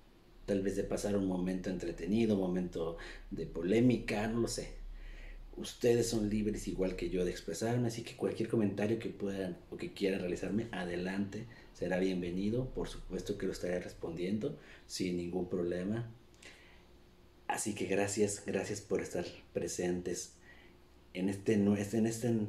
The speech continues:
reinicio de este, de este, de esta, de este plan, de este proyecto que es Táctica Fija.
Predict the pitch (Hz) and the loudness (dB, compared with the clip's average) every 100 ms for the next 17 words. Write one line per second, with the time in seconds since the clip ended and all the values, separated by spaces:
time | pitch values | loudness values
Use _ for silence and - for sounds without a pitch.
0 | - - 110 113 113 127 123 120 120 - | -4 -2 2 4 8 6 6 2 0 -2
1 | - - - - - - - - - - | -16 -20 -20 -20 -20 -20 -20 -20 -20 -20
2 | - - - - - - - - - - | -20 -20 -20 -20 -20 -20 -20 -20 -20 -6
3 | 92 98 95 - 104 98 87 82 - - | 2 2 2 2 4 6 4 0 -4 -18
4 | - - 92 90 98 90 98 92 92 - | -20 -6 -6 0 -2 4 4 6 2 -4
5 | - 110 101 95 104 - - 104 101 104 | -6 -4 -2 -2 -2 0 0 2 4 4
6 | 101 98 - - 92 95 92 - - - | 2 0 -4 -4 -2 0 -2 -4 -16 -20
7 | - - - - - - - - - 95 | -20 -20 -20 -20 -20 -20 -20 -20 -8 -2
8 | 87 - - - - - 95 - - 90 | 0 -2 -8 -20 -20 -4 -2 0 -2 -2
9 | - 98 - 120 | -2 -4 -2 -2